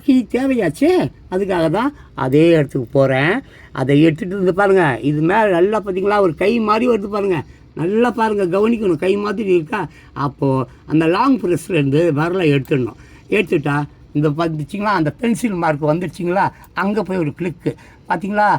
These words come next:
இப்போ வந்து அது எதை நீ போய் டெலீட் பண்ண போறேன்ற மாதிரி கேக்குது. எனக்கு இந்த பச்சை கலர் வேண்டாம், அது மேல போய் குத்துனேன். இப்போ பாத்தீங்களா, பெரிய அப்படியே உடஞ்சிருக்கு பாருங்க. So அதே மாதிரி தாங்க, இந்த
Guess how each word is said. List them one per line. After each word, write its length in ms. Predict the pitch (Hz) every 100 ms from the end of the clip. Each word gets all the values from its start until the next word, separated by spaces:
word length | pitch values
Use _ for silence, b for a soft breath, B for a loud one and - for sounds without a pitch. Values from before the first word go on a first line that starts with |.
| B B -
இப்போ 140 | 180 190 180
வந்து 200 | 185 214 240 b b -
அது 120 | 165 175 190
எதை 120 | 226 254
நீ 60 | 233 170
போய் 120 | 208 175
டெலீட் 240 | 208 233 214
பண்ண 160 | 196 165
போறேன்ற 380 | 185 196 190 175
மாதிரி 180 | 180 196 -
கேக்குது. 360 | 220 202 175 120 B B - 156
எனக்கு 220 | 208 254
இந்த 100 | 254 -
பச்சை 220 | 151 - 294
கலர் 240 | 226 247 165
வேண்டாம், 480 | 135 175 180 143 135 B B 110
அது 140 | 117 131
மேல 160 | 143 151 139 123 117
போய் 140 | 156 151
குத்துனேன். 480 | 147 185 156 127 127 B
இப்போ 160 | - 117
பாத்தீங்களா, 340 | 160 170 175 165 151 B B -
பெரிய 380 | 120 151 196 208 220 202 - -
அப்படியே 220 | 131 175 185 - - 151
உடஞ்சிருக்கு 540 | 196 262 285 277 202 170
பாருங்க. 260 | 165 135 117 b b -
So 80 | 247 269 208
அதே 240 | 120 135 147 151
மாதிரி 260 | 135 120 120 127
தாங்க, 180 | 120 208
இந்த 120 | 185